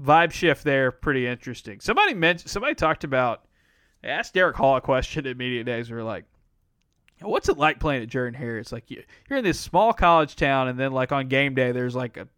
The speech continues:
ton of people there, and everybody's going crazy. It's like, it's a big shift. Like, Auburn, we t-, Auburn's growing like crazy, and everybody's mad about all the downtown development and, you know, all that stuff.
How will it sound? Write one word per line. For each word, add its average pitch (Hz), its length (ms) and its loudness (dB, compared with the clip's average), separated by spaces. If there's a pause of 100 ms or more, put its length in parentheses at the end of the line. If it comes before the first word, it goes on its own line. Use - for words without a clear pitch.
ton 139 200 0
of 123 100 -8
people 123 280 -2
there, 117 300 -6
and 117 80 -10
everybody's 117 360 -6
going 113 220 -8
crazy. 113 480 -8 (800)
It's - 100 -18
like, 127 280 0 (720)
it's - 120 -20
a 208 80 2 (220)
big 185 200 4
shift. - 600 0
Like, 127 320 -4 (200)
Auburn, 190 680 -2
we 143 180 -2
t-, 202 140 0 (100)
Auburn's 208 380 2
growing 156 340 2
like 131 240 -2
crazy, 139 480 -4 (320)
and - 100 -14
everybody's 127 380 -2
mad 123 240 -4
about 120 260 -4
all 120 140 -4
the 120 80 -10
downtown 117 460 -6
development 117 580 -8
and, 110 280 -18 (100)
you 120 100 -16
know, 110 80 -12
all 107 160 -10
that 110 180 -10
stuff. 110 280 -12